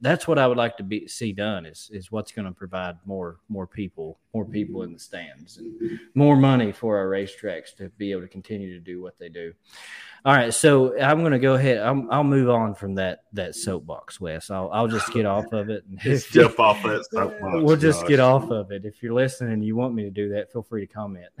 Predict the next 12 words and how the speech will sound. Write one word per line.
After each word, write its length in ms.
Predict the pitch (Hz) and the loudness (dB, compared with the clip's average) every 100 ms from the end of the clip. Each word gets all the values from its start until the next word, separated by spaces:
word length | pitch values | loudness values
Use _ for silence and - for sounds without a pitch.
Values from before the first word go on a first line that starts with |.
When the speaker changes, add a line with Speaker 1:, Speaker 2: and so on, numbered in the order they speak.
| - | -2
Speaker 1:
<laughs> 480 | 175 - 196 - - | -2 0 0 0 -2
So, 280 | - - 143 - | -4 2 2 4
Speaker 2:
<laughs> 400 | - - - 175 - - 160 - - | 2 2 2 0 -2 -4 -6 -4 -8
Speaker 1:
just 180 | 139 - | -8 2
tell 160 | 160 151 | 6 6
me 100 | 143 | 4
to 80 | 113 | 0
shut 280 | - 127 | 2 4
up. 180 | 120 110 110 | 4 0 -6
I'll 120 | 107 | -10
be 180 | 104 104 | -10 -12
happy. 300 | 104 98 | -12 -14